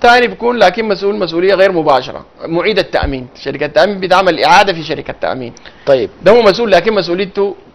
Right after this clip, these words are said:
Speaker 1: collectively مع شركة التأمين.
Speaker 2: طيب، ده أنا،
Speaker 1: نعم.
Speaker 2: أنا حاجز عنه، عنه سؤال خاص، لكن، آه، دايرين، آه، دايرينك توري المشاهد، آه، بنسمع اللي هو مفهوم يقول الشركة دي شركة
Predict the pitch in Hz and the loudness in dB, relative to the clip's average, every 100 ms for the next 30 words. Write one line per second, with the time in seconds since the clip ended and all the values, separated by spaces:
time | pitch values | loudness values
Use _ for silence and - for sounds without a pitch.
0 | _ - 160 190 - 190 180 190 147 143 | _ -6 -2 -2 -4 -6 -2 0 -2 -4
1 | 131 - 127 - 120 120 123 131 107 117 | -8 -10 -10 -8 -8 -6 -2 0 0 0
2 | 143 127 143 139 131 131 127 127 131 123 | 2 2 0 0 0 -2 -2 -4 -2 -2
3 | 127 117 120 120 - - 120 - 131 135 | -2 -4 -6 -8 -8 -4 -4 0 0 0
4 | - - 113 110 - 139 139 127 127 117 | -8 -10 -8 -6 -6 -8 -6 -6 -6 -6
5 | 113 107 104 101 - _ _ - _ - | -8 -10 -10 -14 -18 _ _ -20 _ -2
6 | 107 131 156 147 147 127 123 117 110 131 | -2 0 -2 -4 -6 -6 -4 -6 -4 -6
7 | 135 139 139 123 113 - 123 120 127 - | -4 -2 -2 -4 -8 -4 -2 -2 -6 -10
8 | _ _ - - _ _ _ _ _ - | _ _ -20 -20 _ _ _ _ _ -6
9 | 120 117 113 110 107 120 139 143 135 135 | -2 -2 -2 -4 -6 -4 -6 -4 -2 -2
10 | - _ 123 120 113 131 135 120 - 131 | -4 _ -4 -4 -2 -2 -2 -4 -6 -4
11 | 143 147 - - 120 127 127 - 139 123 | -4 -6 -14 -12 -6 -4 -4 -4 -4 -4
12 | 120 123 131 139 | -8 -6 -6 -6